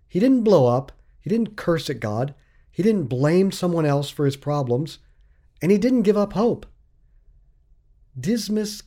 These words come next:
kept his hope, and then he turned and saw his hope. I love how Dismas responded.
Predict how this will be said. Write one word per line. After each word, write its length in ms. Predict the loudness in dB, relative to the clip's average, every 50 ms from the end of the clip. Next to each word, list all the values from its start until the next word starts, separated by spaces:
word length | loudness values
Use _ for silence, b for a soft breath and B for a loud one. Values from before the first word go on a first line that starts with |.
| -18
kept 420 | -12 -8 -6 -6 -6 -8 -12 -20 -20
his 540 | -16 -10 -6 -4 -2 -2 -2 -4 -8 -10 -14 _ _ _
hope, 580 | -20 -20 -20 -10 -4 -2 -2 -2 -2 -4 -4 -6 -6 -6 -8 _ _ _ _ _ _ _ _ _ _ _ _ _ _ _ -4
and 200 | -2 -2 0 2
then 160 | 2 4 4
he 120 | 4 4 2
turned 600 | 0 0 2 2 4 4 4 2 2 0 -4 b b b b b b b b b
and 240 | -6 -4 -4 -4
saw 640 | -4 -4 -2 0 0 2 2 2 2 2 2 -2 -6 b b b b b b b
his 260 | b 2 2 2 2 2
hope. 360 | 2 4 4 4 4 2 -2 -6 -10 -12 _ _ -20 _ _ _ _ _ _ _ _ -20 _ _ _ _ _ _ _ _ _ _ -20 -20 _ _ _ _ _ _ _ _ _ _ _ _ _ _ _ -20 -20 _ _ _ _ _ _ _ -20 -20 -20 -20 -20 -20 _ _ -20 -20 _ _ _ _ _ -4
I 120 | -2 -2
love 320 | -2 0 -2 -2 -2 -2
how 140 | -4 -4 -6
Dismas 580 | -4 -2 -2 -2 -2 -2 -2 -4 -4 -4 -6 -8
responded. 680 | -8 -8 -8 -8 -6 -6 -4 -4 -4 -4 -4 -6 -8